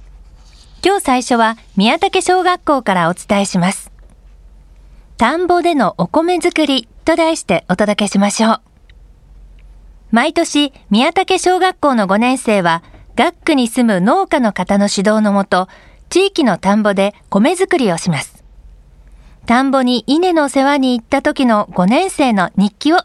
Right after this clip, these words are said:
紹介します。九月十七日、五年二組のみんなで作ったかかし、愛情寺を田んぼに立てました。一組や三組のかかしに比べ、二組のかかしが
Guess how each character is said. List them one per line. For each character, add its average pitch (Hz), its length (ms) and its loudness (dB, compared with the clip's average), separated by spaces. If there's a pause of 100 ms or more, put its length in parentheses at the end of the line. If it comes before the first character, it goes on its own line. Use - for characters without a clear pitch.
紹 196 200 -2
介 185 200 -2
し - 140 -6
ま 170 120 0
す。 - 220 -10 (2000)
九 370 140 0
月 311 340 -2
十 254 320 0
七 254 240 -2
日、 226 400 -2 (340)
五 196 140 0
年 339 260 0
二 370 120 -2
組 349 240 0
の 196 120 0
み 208 160 2
ん 277 100 0
な 277 100 0
で 190 160 -4
作 - 200 -4
っ 269 40 -2
た 175 220 -8
か - 140 -6
か 226 160 -2
し、 - 260 -4 (480)
愛 302 340 2
情 330 280 0
寺 196 300 0
を 165 120 -6
田 220 180 0
ん 285 60 2
ぼ 320 100 2
に 330 100 -4
立 302 180 0
て 311 120 0
ま 311 120 0
し - 120 -10
た。 - 160 -4 (840)
一 - 240 -4
組 403 300 0
や 226 140 0
三 330 280 -2
組 254 240 0
の 185 120 0
か 196 140 -4
か 254 120 -2
し 254 140 0
に 247 100 2
比 - 60 -12 (200)
べ、 220 200 0 (280)
二 262 140 2
組 330 260 0
の 226 120 0
か 196 120 -6
か 208 140 -2
し 208 120 -4
が 208 220 0